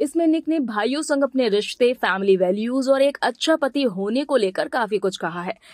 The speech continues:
वो वीडियो में ये कह रहे हैं कि "मुझे एक अच्छा पति, भाई या बेटा नहीं बन पाने का डर लगता है। मेरे लिए फैमिली बहुत जरूरी है। मैं किस तरह से उनके साथ बिहेव करता हूँ, किस तरह से उन्हें प्यार देता हूँ, सम्मान देता हूँ।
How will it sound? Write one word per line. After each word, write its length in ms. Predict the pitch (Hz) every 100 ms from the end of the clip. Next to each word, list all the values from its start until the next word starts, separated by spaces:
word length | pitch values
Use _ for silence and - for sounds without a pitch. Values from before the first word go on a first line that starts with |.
| -
वो 100 | 294
वीडियो 380 | 233 240 269 330
में 180 | 285 320
ये 280 | 247 180 269
कह 180 | 277 233
रहे 200 | 226 226
हैं 220 | 226 262
कि 140 | 311
"मुझे 340 | 233 220 226 330
एक 100 | -
अच्छा 380 | 226 - 311
पति, 320 | 311 233 - - _ -
भाई 300 | 185 233 285
या 140 | 339 330
बेटा 380 | 220 233 294 285
नहीं 360 | 208 208 311
बन 180 | 233 226
पाने 300 | 202 180 214
का 120 | 233
डर 220 | 226 190
लगता 320 | 165 165 - 139
है। 200 | 160 - - -
मेरे 280 | 226 269 320
लिए 180 | 302 320
फैमिली 420 | 285 220 220 226
बहुत 380 | 170 165 202 226
जरूरी 360 | 247 240 262
है। 180 | 240 240 - _ _ -
मैं 140 | 247
किस 240 | 240 311 -
तरह 280 | 269 262 294
से 140 | 330
उनके 220 | 254 226
साथ 180 | 214 226
बिहेव 460 | 185 185 185 196 226
करता 240 | 220 196 180
हूँ, 200 | 208 226
किस 260 | 214 196
तरह 240 | 202 196 196
से 120 | 202
उन्हें 240 | 190 185
प्यार 360 | 165 180 196 240
देता 240 | 226 220
हूँ, 180 | 226 240
सम्मान 480 | 247 277 262 294 370
देता 240 | 240 -
हूँ। 180 | 131 175